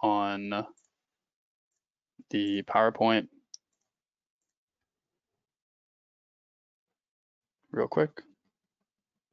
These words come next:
And I see that it is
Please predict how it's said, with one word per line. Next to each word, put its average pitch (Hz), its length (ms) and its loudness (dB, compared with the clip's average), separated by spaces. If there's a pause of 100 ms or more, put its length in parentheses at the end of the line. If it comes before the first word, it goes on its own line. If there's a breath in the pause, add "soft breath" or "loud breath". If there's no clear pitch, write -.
(1120)
And 110 500 2 (540)
I - 60 -2
see 127 300 6
that 117 200 8 (120)
it 113 100 2
is - 560 -2